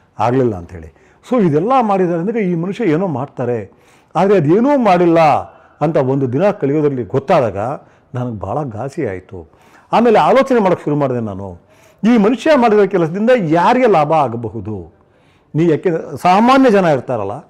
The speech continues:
ಹತ್ತು ಲಕ್ಷ, ಹದಿನೈದು ಲಕ್ಷ ಹಿಂಗಿಟ್ಕೊಂಡಿರೋರು, ಅವ್ರಿಗೆ ಹೊಡೆತ ಆಗಿಬಿಡುತ್ತೆ. ಅವ್ರು ಯಾರು ದೇಶದ್ರೋಹಿಗಳಲ್ಲ, ಜನದ್ರೋಹಿಗಳಲ್ಲ, ಅಥವಾ ಕಾನೂನು ಬಾಹಿರ ದಂಧೆಗಳಿಂದ ಹಣ ಮಾಡಿದವರಲ್ಲ. ನಾವು ಹಳ್ಳಿಗಾಡಿನಿಂದ ಬಂದವರು, ಅವ್ರಿಗೆ ತೊಂದರೆ ಆಗೋಗ್ತದೆ.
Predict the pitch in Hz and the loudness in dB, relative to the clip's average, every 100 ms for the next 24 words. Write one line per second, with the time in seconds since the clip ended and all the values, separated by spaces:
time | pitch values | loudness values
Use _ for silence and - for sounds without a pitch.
0 | _ _ 147 - 160 - 170 143 151 165 | _ _ -4 0 -2 0 2 2 2 0
1 | 160 - 147 143 - 156 123 113 143 190 | 0 0 -2 -2 -4 -6 -4 -2 -4 -2
2 | 127 170 - 113 - 165 120 98 95 - | -4 -4 -10 -18 -8 -6 -6 -8 -16 -16
3 | 101 95 _ _ _ _ _ 135 147 139 | -16 -16 _ _ _ _ _ 0 2 2
4 | 160 127 151 151 127 117 110 101 101 98 | 2 0 -2 -2 -4 -4 -6 -6 -6 -8
5 | 95 113 151 160 127 117 107 98 104 98 | -6 -6 -6 -4 -4 -4 -6 -6 -6 -6
6 | - _ _ - 147 160 151 147 - - | -8 _ _ -4 0 2 2 0 -8 -18
7 | _ _ - 147 180 202 196 156 156 156 | _ _ -2 2 4 2 2 2 2 2
8 | 131 127 147 165 156 151 110 117 143 110 | 0 -2 -2 -2 -2 -6 -6 -4 -4 -6
9 | 101 101 90 95 92 92 110 123 117 123 | -8 -12 -10 -12 -14 -12 -6 -4 -4 -2
10 | 170 156 135 123 104 101 98 95 92 82 | 0 0 -2 -6 -8 -12 -14 -12 -14 -16
11 | _ _ _ - 131 185 180 120 117 160 | _ _ _ -6 -2 -2 -4 -6 -4 -2
12 | 107 95 - 90 95 87 | -4 -10 -16 -16 -16 -16